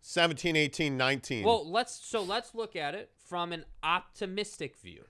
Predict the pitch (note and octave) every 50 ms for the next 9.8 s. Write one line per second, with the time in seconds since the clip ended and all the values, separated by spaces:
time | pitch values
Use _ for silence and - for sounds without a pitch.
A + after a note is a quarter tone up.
0 | _ _ _ _ _ _ - C3+ D3 - - - D#3 E3+ E3+ - - - - F3
1 | F3 E3+ E3+ - - F3 D#3 D3+ D3+ C#3+ C#3+ C#3 C3+ B2+ - - - - _ -
2 | E3+ E3+ D3+ C3+ C#3+ D3+ D#3+ D#3+ D#3+ D#3 - - - D#3+ D3 - D#3 D3 C#3+ B2
3 | - D#3+ D#3 D3 C3 - - A2 F2+ D2 - - - A2+ B2 C3+ D3 D3 B2+ -
4 | D3 C#3 C3+ C3 A#2+ - A#2 F2+ D#2 C#2+ - - - - - D#3 D3 G#2+ - -
5 | - _ _ A#2+ C3+ D#3+ D#3+ D#3+ - - D3+ D#3 E3+ D3 C3 E3+ F3+ F#3 - -
6 | - F3 D#3 C3+ A2 F2+ B1+ - - - - - _ _ _ - - G3 G3 F3+
7 | - - - G3+ F#3 F3+ F3 E3+ - D#3+ D#3+ D#3+ E3+ D#3 - - F3 E3 E3 D#3
8 | D3 C3 A2+ G#2+ C#3 D3+ D#3 - - - - D#3 C#3 A2+ F2+ - - - - -
9 | - A#2+ B2 - - - E3+ D#3+ D3+ C#3+ C#3+ B2 F#2 E2+ -